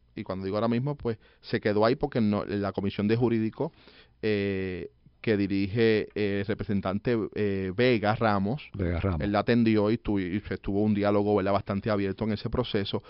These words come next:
Speaker 1: pero a la Cámara no lo ha pasado a calendario, o sea, no está para votación hasta el momento, hasta el día
Speaker 2: Ok.
Speaker 1: de hoy. El trece sesenta y dos pasó la comisión, por la Comisión de Salud en la Cámara de Representantes, pero ese no fue a votos.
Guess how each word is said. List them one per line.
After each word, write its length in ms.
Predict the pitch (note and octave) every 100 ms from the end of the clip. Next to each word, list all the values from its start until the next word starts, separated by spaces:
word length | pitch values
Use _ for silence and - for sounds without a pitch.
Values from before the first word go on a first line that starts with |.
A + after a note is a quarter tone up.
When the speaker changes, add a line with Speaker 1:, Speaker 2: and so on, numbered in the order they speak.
| - -
Speaker 1:
pero 240 | B2+ A#2+
a 80 | A2+
la 140 | A#2
Cámara 380 | A2+ C3+ D3 C3
no 180 | A#2 A#2
lo 140 | B2+
ha 40 | B2
pasado 480 | A#2+ A2+ B2+ B2+ B2
a 60 |
calendario, 540 | A2 G#2+ G#2 A2+ B2 G#2+
o 40 |
sea, 140 | A2
no 160 | G#2+ G#2
está 200 | G#2+ C3+
para 160 | B2 A2
votación 680 | G2+ F#2+ F2+ - B2 D3+ D#3
hasta 220 | A2 -
el 60 | F#2+
momento, 440 | F2 F2+ F2 G#2+
hasta 140 | G2 F#2
el 80 |
día 180 | F2+ F#2
Speaker 2:
Ok. 60 | F#2+
Speaker 1:
de 100 | D2+
hoy. 120 | - - - - - - - _
El 180 | C3+ B2
trece 280 | B2 B2+ D#3
sesenta 440 | F3 E3 E3+ -
y 60 | E3
dos 320 | E3+ E3 - _ _ - - _ _ -
pasó 440 | A#2+ - - C3+
la 100 | D3
comisión, 500 | D3+ D3+ C#3+ D3+ C#3+
por 140 | B2+
la 80 | A#2
Comisión 360 | A2 A2 G2 A#2+
de 80 | C3
Salud 280 | C#3 D3
en 140 | C#3 C3+
la 120 | A#2
Cámara 380 | - D#3 C#3+ B2+
de 60 | B2+
Representantes, 800 | C3 C#3+ E3 D#3+ F2+ F#2 - F3+ - - - -
pero 220 | B2+ A#2
ese 220 | A#2 - C3+
no 200 | C3 B2
fue 200 | - A#2+
a 40 |
votos. 600 | G#2 G2+ - F2 -